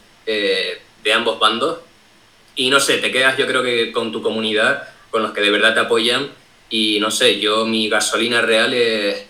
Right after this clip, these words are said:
bueno, también los que no, pero mi gasolina real, mi combustible son, eh, el apoyo diario de la gente que me, que me apoya, que es mayoritario, o sea que ¿pa' qué prestar atención a, a los que no?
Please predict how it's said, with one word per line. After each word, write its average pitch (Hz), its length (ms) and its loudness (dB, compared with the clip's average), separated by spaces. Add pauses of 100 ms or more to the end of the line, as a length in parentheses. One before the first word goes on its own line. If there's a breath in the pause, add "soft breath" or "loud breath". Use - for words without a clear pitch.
(260)
bueno, 151 200 6
también 120 320 4
los - 140 0
que 151 120 0
no, - 240 2
pero 117 400 0 (160)
mi 113 160 -2
gasolina 113 460 0
real, 135 300 2
mi 117 100 -2
combustible 120 520 -2
son, 127 640 0 (260)
eh, 110 160 0
el 107 80 2
apoyo 120 340 2
diario 117 360 0
de 110 80 0
la 107 80 0
gente 113 220 -6
que 107 80 -4
me, 101 340 -4
que 107 100 -10
me 101 80 -2
apoya, 101 340 0
que 104 80 2
es 104 80 -2
mayoritario, 104 560 2
o - 20 -2
sea 104 200 -2
que 98 280 0
¿pa' 98 160 2
qué 117 180 2
prestar 113 320 -2
atención 110 440 0
a, 101 380 -2 (360)
a 107 100 4
los 110 160 4
que 120 140 0
no? 135 260 0